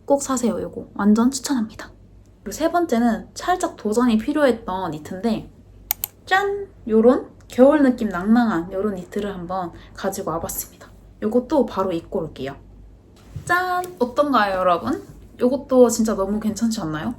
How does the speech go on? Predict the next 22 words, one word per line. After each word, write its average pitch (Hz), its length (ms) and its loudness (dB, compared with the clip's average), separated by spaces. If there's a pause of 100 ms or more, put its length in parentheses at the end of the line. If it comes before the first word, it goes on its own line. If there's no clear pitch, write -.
(180)
한국인들 311 560 4
후기가 254 280 2
없고 196 220 -2
거의 226 260 4
다 214 100 2
외국인들 262 600 0
후기가 214 640 -2
좀 175 120 -10
많아가지고 185 760 -2 (260)
살짝 359 320 -4
고민을 240 460 6
했었는데 240 640 4
진짜 220 340 2
너무너무 240 500 6
마음에 190 240 -8
듭니다. 175 380 -14 (280)
저는 226 160 4
요거 180 200 -4
M 196 180 4
사이즈로 247 480 2
구매를 208 400 -2
해가지고 208 880 -4